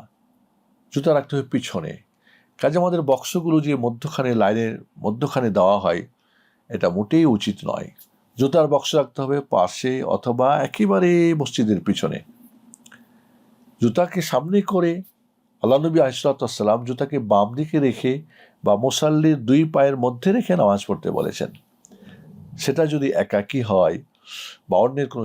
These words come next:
সমস্যা না হয়, মূলত আমার দেশের মসজিদের বক্সগুলিকে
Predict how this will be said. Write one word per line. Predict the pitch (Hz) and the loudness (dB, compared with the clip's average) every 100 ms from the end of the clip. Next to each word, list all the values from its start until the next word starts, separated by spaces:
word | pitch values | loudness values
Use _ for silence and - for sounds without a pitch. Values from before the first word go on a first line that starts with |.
| - | -8
সমস্যা | 87 98 - 82 | -10 -10 -6 -2
না | 82 78 | 0 0
হয়, | 80 - _ _ _ _ _ | -4 -12 _ _ _ _ _
মূলত | 95 135 139 127 107 - 90 | -2 0 0 0 0 0 0
আমার | 98 120 120 | 0 0 -2
দেশের | 107 101 92 | -2 0 0
মসজিদের | 87 - 131 117 95 80 | -4 -6 -4 0 0 0
বক্সগুলিকে | - - - 156 107 - 80 | -4 -2 -2 2 0 0 -4